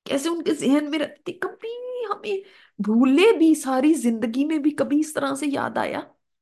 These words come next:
सोचें, कभी क-, क-, हम बैठे हों, हाँ चलो थोड़ी देर कुरान की मजलिस में बैठते हैं, तो फिर हमें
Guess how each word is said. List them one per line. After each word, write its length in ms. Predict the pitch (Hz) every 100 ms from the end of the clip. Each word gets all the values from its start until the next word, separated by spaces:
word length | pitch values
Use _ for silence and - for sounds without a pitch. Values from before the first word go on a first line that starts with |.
| _ _ _ _ _ _ _ _ _ _
सोचें, 320 | 190 190 202 - _ _ _ _ _ _ -
कभी 200 | 233 285
क-, 280 | 277 - -
क-, 160 | - 254 - _
हम 120 | - 202
बैठे 260 | 190 196
हों, 120 | 214 202
हाँ 360 | 269 311 359 -
चलो 300 | - 269 277
थोड़ी 260 | 277 240 214
देर 180 | 208 240
कुरान 380 | - 196 196 208
की 80 |
मजलिस 360 | 233 202 196 226
में 120 | 277
बैठते 280 | 247 247 -
हैं, 100 | 254
तो 80 | 247
फिर 200 | 247 269
हमें 280 | 240 254